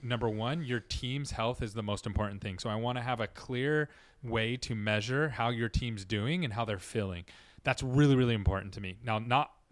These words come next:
all agency owners think that way. That's how I do it, though. And that's the thing I put as the number one priority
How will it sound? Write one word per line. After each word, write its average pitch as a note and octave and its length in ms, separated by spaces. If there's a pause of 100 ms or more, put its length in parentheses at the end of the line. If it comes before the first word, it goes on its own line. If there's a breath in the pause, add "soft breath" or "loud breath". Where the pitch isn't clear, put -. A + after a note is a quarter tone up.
all C3 200
agency A#2 360
owners G#2+ 260
think A2+ 200
that G2 160
way. G2 180 (380 soft breath)
That's B2+ 240
how B2+ 120
I G#2 200
do F#2+ 160
it, - 140
though. B2 180 (320 soft breath)
And A2+ 240
that's B2 200
the C#3 100
thing B2 220
I A2 60
put A#2+ 200
as A2 140
the A#2 120
number A2 300
one A2 560
priority B2 580